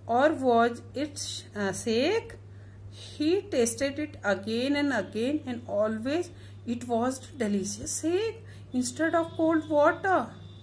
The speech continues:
So what happened? <clears throat>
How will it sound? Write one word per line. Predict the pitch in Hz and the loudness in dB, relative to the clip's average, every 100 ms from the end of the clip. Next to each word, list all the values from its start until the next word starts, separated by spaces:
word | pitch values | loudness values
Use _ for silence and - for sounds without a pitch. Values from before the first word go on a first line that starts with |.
| - - - - - - | -16 -16 -16 -16 -16 -14
So | - 311 | -2 0
what | 294 226 208 | 2 4 2
happened? | - 254 262 262 320 233 247 294 - - - - - - - - - - - - - - - - - - - - | 0 0 0 2 2 2 0 -2 -10 -16 -16 -14 -14 -14 -14 -16 -16 -16 -16 -16 -16 -16 -18 -16 -16 -16 -16 -12
<clears throat> | - - | -8 -8